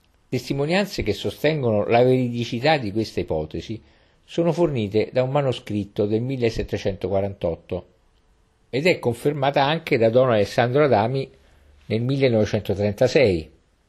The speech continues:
conferme secondo le quali Rogliano, al tempo degli Aurunci o Musoni, popoli che abitarono l'Italia media,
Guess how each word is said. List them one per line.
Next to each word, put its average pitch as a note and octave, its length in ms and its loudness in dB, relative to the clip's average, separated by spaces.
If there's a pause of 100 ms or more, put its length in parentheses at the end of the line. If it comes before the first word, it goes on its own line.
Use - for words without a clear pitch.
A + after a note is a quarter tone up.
(640)
conferme G#2+ 600 0
secondo C#3 420 2
le G#2 120 4
quali D#2+ 500 -2 (1080)
Rogliano, F#2+ 800 0
al G#2+ 220 -4
tempo D#3 400 0
degli G2+ 280 2
Aurunci F#2 840 -2 (240)
o B2+ 180 2
Musoni, G2 800 -4 (520)
popoli B2+ 460 4
che G#2 120 -2
abitarono G#2+ 720 2
l'Italia A2+ 360 2
media, D#3+ 480 -2